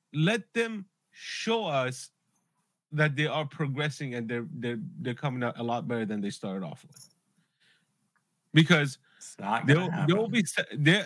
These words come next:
Speaker 1: they are gonna be segregated from the whites, and the whites could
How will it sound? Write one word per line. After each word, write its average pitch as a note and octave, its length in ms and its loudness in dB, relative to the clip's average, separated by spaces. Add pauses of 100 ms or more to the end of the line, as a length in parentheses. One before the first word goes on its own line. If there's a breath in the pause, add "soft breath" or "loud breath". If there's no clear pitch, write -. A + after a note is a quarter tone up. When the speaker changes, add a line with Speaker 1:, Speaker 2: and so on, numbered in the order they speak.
Speaker 1:
they D#3 160 4
are F#3+ 260 2
gonna G#3 220 0
be D#3+ 100 4
segregated A#2 720 0
from B2+ 200 -2
the C#3+ 100 0
whites, A#2+ 560 -4 (680)
and C3 140 2
the D3+ 80 4
whites D3+ 460 0
could C3+ 340 0